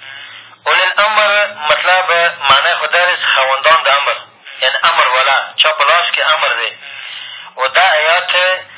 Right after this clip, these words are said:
دلالة النصر دا خبره ثابتوي چې په خلکو دپاره لابد دي ضروري د ولي الامر نه چې د هغه کارونو سرپرستي وکړي او د هغو والا د مصالحو والا تدبیر وکړي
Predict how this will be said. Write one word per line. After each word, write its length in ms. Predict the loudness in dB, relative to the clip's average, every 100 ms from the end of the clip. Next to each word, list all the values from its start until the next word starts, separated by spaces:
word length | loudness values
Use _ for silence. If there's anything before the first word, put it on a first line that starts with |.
| -20 _ _
دلالة 460 | 2 2 2 0 0
النصر 540 | 0 0 -2 0 0 0 -4 -10 -20 -20 -20 -4
دا 100 | -2
خبره 400 | 0 2 2 0 0
ثابتوي 680 | -2 -2 0 0 2 0 -4 -12 -18 -18 -12
چې 80 | -4
په 80 | -2
خلکو 380 | 2 2 2 0
دپاره 320 | -4 0 2
لابد 400 | 2 0 0 -2
دي 240 | 0 -2 -2
ضروري 600 | 0 0 0 0 -2 -4 -10 -20 -20 -20 -20 -12 -4
د 40 |
ولي 320 | 0 0 0
الامر 340 | 0 0 0 -2
نه 520 | -2 -2 -2 -4 -6 -14 -20 -8
چې 60 | -2
د 120 | 0
هغه 160 | 0
کارونو 560 | 0 0 0 -2 -2 -2 -2
سرپرستي 560 | -2 0 -2 -2 -2 0
وکړي 380 | 0 0 0 -2 -8 -16 -18 -16
او 100 | -14
د 100 | -2
هغو 340 | 0 0 -2 0 2
والا 460 | 2 2 2 0 -6 -18 -6
د 40 | -2
مصالحو 540 | -2 0 0 0 0
والا 140 | 0
تدبیر 400 | -2 -4 -4 -4 -2
وکړي 320 | -2 -2